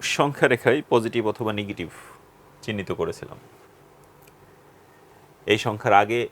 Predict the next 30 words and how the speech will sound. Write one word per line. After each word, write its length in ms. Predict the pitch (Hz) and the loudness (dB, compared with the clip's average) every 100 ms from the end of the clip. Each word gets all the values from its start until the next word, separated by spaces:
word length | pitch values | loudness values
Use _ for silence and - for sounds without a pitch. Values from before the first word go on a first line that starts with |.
| - - | -12 -14
কি, 200 | 135 190 - | -12 -12 -4
পরে 180 | 107 101 | 0 0
কি, 220 | - 104 - | -4 -8 -6
এই 100 | 104 | -6
সংখ্যাগুলো 480 | 101 107 95 98 | -6 -8 -6 -4
আমরা 140 | 92 95 | -6 -8
চিহ্নিত 340 | - 92 90 | -10 -10 -10
করেছিলাম, 540 | 92 90 - 95 190 180 - | -6 -6 -6 -10 -12 -12 -8
তোমাদের 240 | 92 90 | -8 -6
নিশ্চয়ই 300 | 92 - 95 | -10 -8 -10
মনে 240 | 90 87 | -8 -8
আছে। 200 | 90 - 294 - - - - - - - - | -8 -10 -14 -16 -20 -20 -20 -20 -20 -14 -4
আমরা 380 | 113 147 113 - _ - - - - - - - _ - - | 0 4 2 0 _ -20 -20 -20 -20 -20 -20 -20 _ -20 -12
সংখ্যার 640 | - 165 165 156 156 135 | -2 0 0 4 4 6
হ্রাস 400 | 117 139 135 - | 6 6 2 -6
এবং 300 | 107 120 101 | -4 -4 -4
বৃদ্ধি, 460 | 87 107 - - - - - | -4 -6 -6 -14 -14 -20 -12
এই 140 | 87 | -8
বিষয়গুলো 520 | 87 92 92 92 90 87 | -8 -8 -8 -8 -10 -10
নিয়ে 240 | 90 139 | -10 -12
একটু 180 | - - | -8 -4
আলোচনা 340 | 85 82 85 87 | -4 -6 -12 -10
করতে 260 | 95 92 | -10 -10
চাই। 200 | - 135 - - - - - | -8 -10 -12 -20 -20 -20 -8
সংখ্যারেখায় 580 | - 123 147 143 151 147 | -4 -4 -2 -2 -2 -2
পূর্ণ 200 | 139 131 | -2 -4
সংখ্যার 360 | 139 143 135 123 | -4 -6 -2 -4
খেলা 300 | - 120 117 | -2 0 0
থেকে 300 | 131 123 156 | -2 -4 -4
আমরা 320 | 110 107 107 | -2 0 0